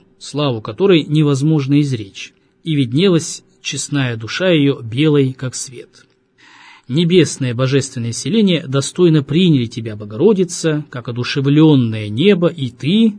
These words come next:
светло украшенная, как всенепорочная невеста,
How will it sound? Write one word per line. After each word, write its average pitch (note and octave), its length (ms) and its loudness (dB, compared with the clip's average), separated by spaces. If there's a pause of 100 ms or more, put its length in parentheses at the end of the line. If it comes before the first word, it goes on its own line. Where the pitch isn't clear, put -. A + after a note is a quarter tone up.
светло C#3+ 540 -4
украшенная, B2 640 -4
как A2+ 160 -12
всенепорочная A2+ 720 -12
невеста, E3+ 640 -6